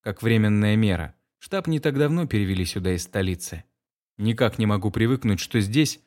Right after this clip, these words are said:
когда говорят о столице, имеют в виду Новочеркасск, столицу области войска Донского. Действительно, какие-то трения в руководящих силах добровольческой армии привели к тому, что штаб спешно переехал в Ростов.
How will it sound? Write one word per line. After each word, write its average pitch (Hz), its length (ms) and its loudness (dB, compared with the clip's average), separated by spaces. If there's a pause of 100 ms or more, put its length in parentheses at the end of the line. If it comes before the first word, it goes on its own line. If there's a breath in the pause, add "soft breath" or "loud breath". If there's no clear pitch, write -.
(140)
когда 110 300 2
говорят 104 420 4
о 98 40 -2
столице, 120 680 0 (160)
имеют 180 360 4
в 135 40 -4
виду 123 480 4
Новочеркасск, 131 880 2 (160)
столицу 110 640 0
области 139 520 0
войска 101 400 -2
Донского. 107 640 0 (540)
Действительно, 113 640 -2
какие-то 113 460 -2
трения 139 460 0
в 95 80 -4
руководящих 117 680 -2
силах 92 360 -2
добровольческой 110 760 0
армии 135 420 0 (220 soft breath)
привели 170 300 -2
к - 100 -14
тому, 160 280 -2
что - 200 -4
штаб 165 460 -4
спешно 147 600 -2
переехал 101 600 -2
в 95 80 -2
Ростов. 110 500 -2